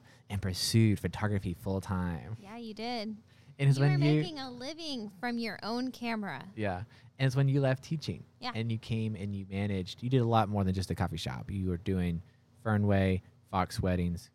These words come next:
Speaker 1: Good Morning Martin, Martin Coffee House, and all the other ideas that
Speaker 2: You
Speaker 1: we
Speaker 2: know,
Speaker 1: had and worked
Speaker 2: it's
Speaker 1: on.
Speaker 2: more like John Incorporated.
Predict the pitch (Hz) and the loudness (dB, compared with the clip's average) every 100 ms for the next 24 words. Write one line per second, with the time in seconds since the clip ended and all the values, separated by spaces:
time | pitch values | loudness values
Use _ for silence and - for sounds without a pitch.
0 | - 95 92 87 87 87 82 85 80 _ | -6 -2 0 0 0 -2 -2 -6 -10 _
1 | _ 95 90 90 87 85 85 80 82 82 | _ -2 -2 -2 -4 -2 -4 -4 -6 -6
2 | 87 85 85 80 76 82 - 85 82 80 | -6 -4 -4 -4 -8 -10 -12 -8 -6 -6
3 | 76 80 82 78 73 73 78 76 76 71 | -8 -8 -8 -8 -6 -6 -6 -8 -8 -10
4 | - 294 285 302 330 311 262 240 233 214 | -10 -10 -8 -6 -8 -10 -12 -12 -12 -14
5 | - - - - - 220 214 220 226 208 | -18 -20 -20 -20 -8 -4 -2 -2 -4 -6
6 | 196 247 254 285 | -8 -8 -8 -8